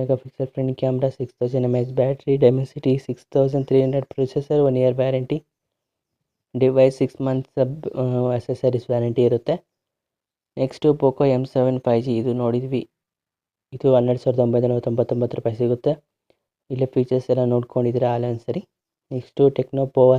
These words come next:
ಸೆವೆನ್ ಫೈವ್ ಜಿ ಇದೆ, ಹದಿನಾಲ್ಕು ಸಾವಿರದ ಒಂಬೈನೂರ ತೊಂಬತ್ತೊಂಬತ್ತು, ಏಟ್ ಜಿ ಬಿ ರ್ಯಾಮ್ ಪ್ಲಸ್ ಒನ್ ಟ್ವೆಂಟಿ ಏಟ್ ಜಿ ಬಿ ಸ್ಟೋರೇಜ್, ಸಿಕ್ಸ್ ಪಾಯಿಂಟ್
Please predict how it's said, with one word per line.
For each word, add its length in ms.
ಸೆವೆನ್ 360
ಫೈವ್ 220
ಜಿ 120
ಇದೆ, 140
ಹದಿನಾಲ್ಕು 400
ಸಾವಿರದ 260
ಒಂಬೈನೂರ 400
ತೊಂಬತ್ತೊಂಬತ್ತು, 560
ಏಟ್ 220
ಜಿ 160
ಬಿ 100
ರ್ಯಾಮ್ 260
ಪ್ಲಸ್ 200
ಒನ್ 140
ಟ್ವೆಂಟಿ 260
ಏಟ್ 120
ಜಿ 120
ಬಿ 140
ಸ್ಟೋರೇಜ್, 380
ಸಿಕ್ಸ್ 260
ಪಾಯಿಂಟ್ 260